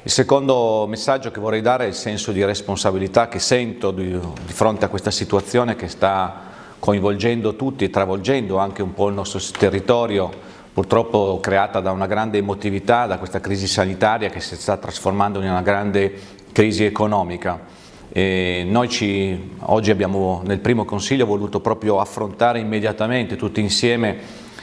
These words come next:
eh, quanto sarà, quanto possiamo fare per cercare di fronteggiare, più che altro per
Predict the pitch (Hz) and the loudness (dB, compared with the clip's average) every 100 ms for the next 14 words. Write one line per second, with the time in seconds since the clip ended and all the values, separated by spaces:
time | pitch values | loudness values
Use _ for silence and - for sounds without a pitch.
0 | - - - - 98 - 117 - 110 101 | -20 -20 -6 -2 2 4 4 4 2 2
1 | 95 98 - 98 95 92 87 107 92 - | 0 -4 0 2 2 0 0 -4 -2 -4
2 | 101 110 95 - 160 110 95 90 101 90 | -2 -2 0 4 4 4 0 -4 -2 -2
3 | 92 90 87 - 113 - 120 117 - 120 | -2 -4 -8 -8 -4 2 2 2 0 -2
4 | 104 113 101 135 135 117 120 131 - 139 | 0 -4 0 0 0 -2 0 0 0 -6
5 | 104 101 | -4 -4